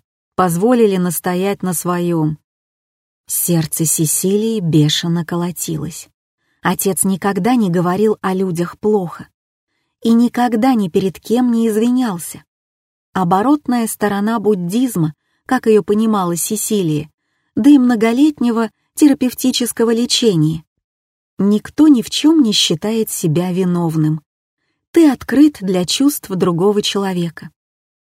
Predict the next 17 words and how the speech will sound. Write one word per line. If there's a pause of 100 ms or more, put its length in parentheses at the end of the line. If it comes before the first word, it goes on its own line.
Все
во
Вселенной
уравновешено. (760)
Если
все
должно
идти,
как
идет, (300)
тогда
и
извиняться
тебе
не
за
что.